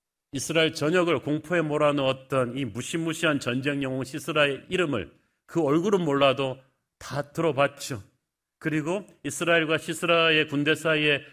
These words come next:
큰 전투가 있다는 사실도 뭐 모르는 사람은 없었어요. 그렇지만 전투 결과가 난 지가 불과 몇 시간 전이기 때문에 누가 이겼는지 아무도 모르는데, 이 딱 시스라의 몰골을 보고 야엘은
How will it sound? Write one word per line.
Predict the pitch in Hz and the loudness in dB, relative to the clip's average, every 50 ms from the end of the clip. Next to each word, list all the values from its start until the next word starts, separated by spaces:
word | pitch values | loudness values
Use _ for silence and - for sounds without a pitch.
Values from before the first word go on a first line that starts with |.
| _ _ | _ _
큰 | - - - - 220 208 - | -18 -12 -6 -2 -2 0 0
전투가 | - 151 135 147 - 151 180 175 | 0 0 0 -2 -2 0 0 0
있다는 | 170 170 - 170 160 165 160 | 2 2 0 0 0 0 -2
사실도 | 160 160 156 139 147 156 156 151 147 190 185 147 101 - - _ _ _ _ _ - | 0 0 0 0 0 -2 -6 -6 -2 -2 -2 -2 -2 -4 -10 _ _ _ _ _ -6
뭐 | 143 156 165 143 110 | -2 0 0 0 0
모르는 | 101 113 135 156 190 196 208 | -2 -2 -2 0 0 0 0
사람은 | 180 208 214 202 202 202 196 | 2 4 4 6 4 4 4
없었어요. | 147 113 98 - - 151 135 - - 135 - | 2 0 0 -2 -6 -6 -8 -8 -8 -10 -8
그렇지만 | - 165 185 - - - 180 180 190 170 113 95 - - _ _ _ _ _ _ | -6 -4 -6 -4 -4 -4 -2 2 2 2 2 0 -6 -14 _ _ _ _ _ _
전투 | - - 143 156 170 - 202 | -6 -2 -2 -2 -2 -4 -2
결과가 | 156 170 185 180 196 190 185 175 | 0 2 2 2 2 2 2 2
난 | 160 156 156 165 | 2 2 0 0
지가 | 147 156 160 151 156 - | 0 -2 -2 -2 -2 -2
불과 | - 170 180 196 170 | -2 2 4 4 4
몇 | 127 139 | 4 2
시간 | 147 - - 196 190 175 139 | -2 -2 -2 0 0 0 0
전이기 | 131 151 160 165 151 160 - - | 0 -2 -2 -2 -2 -4 -6 -4
때문에 | 151 143 139 151 160 185 180 131 98 - - _ _ - | -4 -4 -2 -2 0 0 0 0 -2 -4 -10 _ _ -6
누가 | 123 147 165 190 185 | -4 0 2 2 2
이겼는지 | 185 185 196 180 180 175 175 165 143 156 | 2 2 2 2 2 0 -2 -2 0 0
아무도 | 135 104 120 143 165 165 185 160 | 0 0 0 0 0 0 0 0
모르는데, | 123 117 120 139 139 135 135 127 127 151 170 151 107 - - - _ _ _ _ - | 0 0 0 0 -2 -2 -2 -2 0 0 0 0 0 -4 -10 -20 _ _ _ _ -12
이 | 160 165 - | -12 -10 -4
딱 | - 185 180 180 170 - - _ _ _ _ _ | 0 0 0 0 0 -4 -10 _ _ _ _ _
시스라의 | - - 175 - - 180 175 170 160 139 | -10 -6 -6 -4 0 2 4 4 4 4
몰골을 | 117 123 147 160 160 175 160 165 147 | 2 2 0 2 2 2 2 0 0
보고 | 120 143 143 139 175 190 151 107 - - - _ _ _ _ _ - | 0 -2 -2 0 2 2 0 0 -2 -6 -16 _ _ _ _ _ -6
야엘은 | 107 110 110 117 127 127 139 120 95 - - | -2 -2 0 0 0 0 0 -2 -4 -6 -10